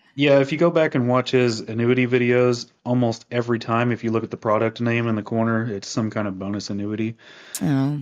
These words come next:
Speaker 2: It's, it's sneaky, though, right? Because you have to be really paying attention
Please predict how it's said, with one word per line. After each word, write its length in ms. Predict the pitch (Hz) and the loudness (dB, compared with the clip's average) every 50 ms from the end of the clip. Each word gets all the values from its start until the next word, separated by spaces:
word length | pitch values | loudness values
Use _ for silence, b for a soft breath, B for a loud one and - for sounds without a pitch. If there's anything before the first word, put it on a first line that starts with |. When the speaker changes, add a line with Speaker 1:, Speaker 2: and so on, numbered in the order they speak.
| 139 | -6
Speaker 2:
It's, 240 | 151 220 208 - - | -4 -4 -4 -2 0
it's 240 | 233 226 - - - | 0 0 0 -2 -4
sneaky, 460 | - 214 233 294 330 - - 254 190 | -2 0 0 0 0 0 -2 -2 0
though, 240 | 151 160 156 151 151 | 0 -2 -2 -2 -2
right? 240 | 151 151 160 170 190 | 0 2 2 0 0
Because 420 | 196 - 190 180 170 160 160 160 | -2 -4 -4 -4 -2 -4 -6 -4
you 200 | 175 175 175 180 | -2 0 2 4
have 160 | 180 185 196 | 4 4 2
to 80 | - 208 | 0 0
be 140 | 220 214 196 | 0 2 4
really 200 | 196 190 185 170 | 4 4 4 4
paying 220 | 175 160 151 151 | 4 2 2 0
attention 640 | 147 - 151 143 156 151 160 160 - 160 156 160 | 0 0 0 0 -2 -2 -2 -2 -2 -4 -4 -6